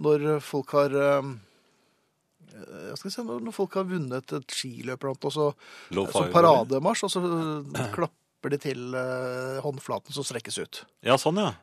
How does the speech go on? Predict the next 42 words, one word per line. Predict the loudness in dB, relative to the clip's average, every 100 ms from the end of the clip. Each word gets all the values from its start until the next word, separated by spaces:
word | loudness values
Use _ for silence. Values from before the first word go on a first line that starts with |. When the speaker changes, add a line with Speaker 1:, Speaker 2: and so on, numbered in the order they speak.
| -14
Speaker 1:
Ja. | -16 -16 -20 -20 -6
Så | 2
tenkte | 2 2
jeg, | 0 2
ja, | 0 -2
dette | -10 -8 -6 -4 0
her | 0 0
ve-, | -2
denne | -2 -2 0 0 0
fyren | 2 4
her | 4
vet | 4 2
jeg | 0
ikke | 2
hvem | 4 4
er, | 2
men | 2
det | 2
er | 2
åpenbart | 2 -4
en | -4
som, | -6 -6 -6
eh, | -6 -8 -8 -2
kjenner | 4 6
meg | 8 6
igjen, | 2 -2
så | 0 0 4
da | 4
skal | 4 4
jeg, | 4 4 2
eh, | -2 -4 -8
i | -12 -14 -2 0
hvert | 0 0
fall | -4
ta | 4 4
igjen | 4 0
med | 0 0
en |
low | 0 -2
five. | -2 -4 -6 0
Speaker 2:
Så | 4
nå | 6